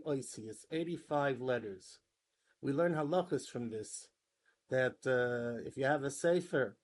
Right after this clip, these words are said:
that's chas v'sholem, there's a sreifa, there's a fire going on in a, in a place where the Kisvei Kodesh. If you have a sefer that has even eighty-five letters on it,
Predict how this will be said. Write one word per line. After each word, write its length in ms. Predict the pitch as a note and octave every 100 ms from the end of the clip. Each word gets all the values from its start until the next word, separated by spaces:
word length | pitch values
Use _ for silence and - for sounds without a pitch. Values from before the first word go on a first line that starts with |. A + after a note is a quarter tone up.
| _ _ _ _ _ _ _
that's 220 | C3+ C3 -
chas 300 | D#3 D3+ C3
v'sholem, 480 | - D#3 D#3 C#3
there's 180 | C3+ A#2+
a 40 | B2
sreifa, 800 | - - D#3 E3+ D#3 D3+ C3+ - _ _ _ _ -
there's 220 | A#2+ A2
a 340 | A#2+ A#2+ A#2 -
fire 420 | - D3 E3+ E3+ D3
going 420 | D#3 D3+ D3 D3
on 240 | C#3+ C#3
in 120 | C3
a, 200 | C3 B2 C#3
in 140 | C3
a 80 | B2
place 640 | - D3+ D3+ D3 - - - _ _ _
where 180 | B2 C3
the 140 | B2
Kisvei 480 | A#2+ D3 - C3+ A#2+
Kodesh. 480 | - C3+ C3 D3 D3+ - - _ _ _
If 200 | B2+ A#2+
you 80 | C3+
have 320 | C#3 E3 E3
a 100 | D3
sefer 480 | - E3+ E3 E3 D#3
that 180 | C3+ C3+
has 300 | C#3+ C3+ B2+
even 340 | F3 F#3 F3 D3
eighty-five 640 | D#3+ E3+ F3 - D#3+ D3 C3
letters 400 | D3 D#3 F3 D#3
on 220 | E3 F3
it, 220 | F#3+ F#3